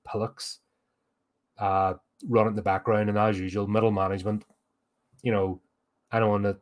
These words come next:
<laughs> understands companies, middle management always screw things up, and that's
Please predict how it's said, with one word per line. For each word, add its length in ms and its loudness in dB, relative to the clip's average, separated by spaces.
<laughs> 200 -6
understands 520 2
companies, 500 -2
middle 200 8
management 420 2
always 260 0
screw 240 -6
things 240 -4
up, 180 -6
and 100 0
that's 440 0